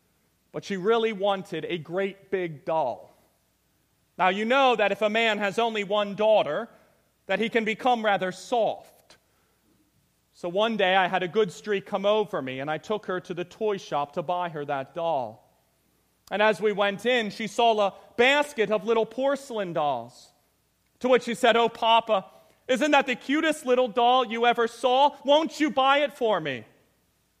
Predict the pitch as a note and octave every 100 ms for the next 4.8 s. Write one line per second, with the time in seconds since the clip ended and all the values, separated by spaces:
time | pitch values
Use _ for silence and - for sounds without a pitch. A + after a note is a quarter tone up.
0 | _ _ _ _ - D#3 F3+ F#3 A3+ C4
1 | G#3 F3+ A3+ - - F3 F3+ - F3 E3+
2 | E3 D#3+ - E3 D#3+ - C#3 B2+ C3+ G#3
3 | _ _ _ _ _ _ _ _ - A3+
4 | D4 D4+ C4+ A3 A#3+ A3+ - -